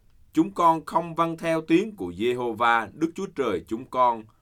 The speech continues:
qua việc bước đi trong luật pháp Ngài mà Ngài đã ban cho chúng con, qua các tôi tớ Ngài là những tiên tri. Toàn thể Israel đã vi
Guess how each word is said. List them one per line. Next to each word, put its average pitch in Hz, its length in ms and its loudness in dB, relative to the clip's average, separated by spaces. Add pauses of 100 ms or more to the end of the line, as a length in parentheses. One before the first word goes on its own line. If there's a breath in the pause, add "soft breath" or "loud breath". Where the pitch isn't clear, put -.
(120)
qua 165 200 2
việc 123 300 -6
bước 135 280 -4
đi 131 320 -4
trong 123 220 -6
luật 104 160 -6
pháp - 300 -6
Ngài 104 360 -4 (140)
mà 85 200 -12
Ngài 90 320 -10
đã 76 140 -14
ban 104 360 -2
cho 104 200 -10
chúng 123 180 -16
con, 107 320 -2 (400)
qua 127 240 4
các 156 280 -2
tôi 127 240 -4
tớ 135 160 0
Ngài 113 500 0
là 80 200 -12
những 82 300 -10
tiên 113 300 -8
tri. 113 260 -2 (640)
Toàn 127 280 0
thể 117 180 -4
Israel 160 840 0
đã 90 180 -8
vi 160 260 0